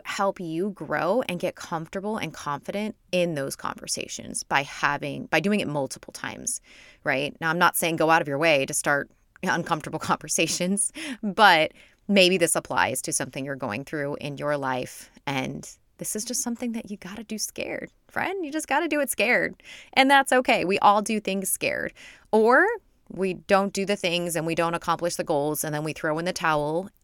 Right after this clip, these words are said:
And you and I both know that that is not what we wanna be doing, right? We wanna be able to overcome those fears and we wanna be able to take hold of that and say, "You know what?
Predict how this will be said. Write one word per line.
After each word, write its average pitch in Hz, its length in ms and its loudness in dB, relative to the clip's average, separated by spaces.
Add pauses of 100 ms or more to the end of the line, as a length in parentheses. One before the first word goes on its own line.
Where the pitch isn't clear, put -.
(120)
And 262 160 2
you 381 140 0
and 415 100 4
I 381 120 8
both 285 360 4
know 294 400 2
that 226 200 -2
that 254 240 6
is 320 200 -2
not 233 340 2
what 220 160 0
we 220 100 -2
wanna 196 280 -6
be 190 120 -6
doing, 185 580 -12 (200)
right? 214 400 -6
We 220 100 -4
wanna 214 260 -6
be 226 120 -4
able 208 140 -4
to - 200 -4
overcome 202 580 -4
those 185 260 -2
fears - 480 -6
and 180 120 -8
we 185 80 -6
wanna 190 220 -4
be 196 100 -4
able 185 140 -2
to 185 80 -2
take 214 360 -2
hold 214 280 -2
of 170 80 -2
that 156 260 -2
and 160 120 -8
say, - 180 -4
"You 156 220 -8
know 240 120 -4
what? 247 360 -4